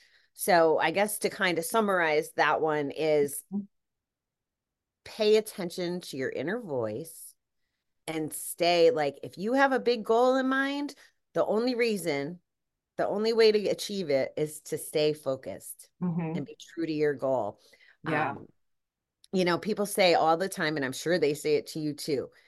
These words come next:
Speaker 1: "You're such an inspiration. How do you get all this done? I, you know, like, I watch what you're doing. You're doing so much stuff."
Speaker 2: Mm-hmm.
Speaker 1: Well, it's because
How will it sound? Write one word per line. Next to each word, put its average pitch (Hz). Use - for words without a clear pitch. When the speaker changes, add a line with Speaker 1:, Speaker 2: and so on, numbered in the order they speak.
Speaker 1:
"You're 165
such 220
an 226
inspiration. 185
How 190
do 220
you 226
get 214
all 196
this 185
done? 131
I, 170
you 190
know, 165
like, 147
I 151
watch 202
what 170
you're 170
doing. 143
You're 156
doing 226
so 208
much 190
stuff." -
Speaker 2:
Mm-hmm. 180
Speaker 1:
Well, 185
it's 185
because 202